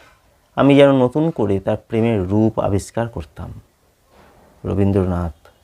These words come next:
শুধু কবি ছিলেন না, আমার ভালোবাসার, আমার হৃদয়ের আশ্রয় ছিলেন তিনি। তাঁর ছায়ার মতো ভালোবাসায় আমি ডুবে গিয়েছিলাম, যেন জীবনের প্রতিটি মুহূর্তে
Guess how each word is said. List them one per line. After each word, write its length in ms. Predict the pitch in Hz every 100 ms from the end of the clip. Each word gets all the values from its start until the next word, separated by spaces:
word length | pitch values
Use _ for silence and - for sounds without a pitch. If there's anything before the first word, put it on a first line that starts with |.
| _
শুধু 160 | 110 107 -
কবি 240 | 98 117
ছিলেন 340 | 117 - 80
না, 180 | 82 85 - _ _ _ _ _ _ -
আমার 220 | 104 101
ভালোবাসার, 760 | 90 95 98 104 101 117 107 107 - _ _ _ _ _
আমার 260 | 107 107 101
হৃদয়ের 560 | 80 104 107 113 113 120 -
আশ্রয় 440 | 98 - - 135
ছিলেন 360 | 123 - 90 87
তিনি। 360 | - 85 82 104 _ _ _ _
তাঁর 140 | 135 139 -
ছায়ার 440 | - 117 120 135
মতো 240 | 131 127 117
ভালোবাসায় 720 | 98 101 98 98 110 107 110 - _ _ - -
আমি 160 | 151 180
ডুবে 260 | 165 156
গিয়েছিলাম, 680 | 156 107 90 - 87 - 101 _ _ _ _ _ _
যেন 300 | 120 123 127
জীবনের 400 | 117 131 139 156
প্রতিটি 420 | 156 139 - -
মুহূর্তে 600 | 139 104 139 - - 90